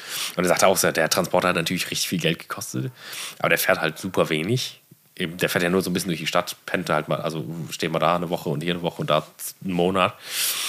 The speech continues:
Und der sagt, Kosten Nutzen, der fährt, bewegt das Auto nicht viel, also der fährt halt nicht viel, das heißt, es geht auch nicht krass kaputt irgendwie. Finde ich auch spannend.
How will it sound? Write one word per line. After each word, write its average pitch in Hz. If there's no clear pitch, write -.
Und 82
der 78
sagt, -
Kosten -
Nutzen, 92
der 82
fährt, 82
bewegt 80
das 90
Auto 90
nicht 82
viel, 107
also 82
der 76
fährt -
halt 85
nicht -
viel, 98
das 82
heißt, 76
es -
geht 78
auch 80
nicht 78
krass -
kaputt -
irgendwie. 107
Finde -
ich -
auch 90
spannend. -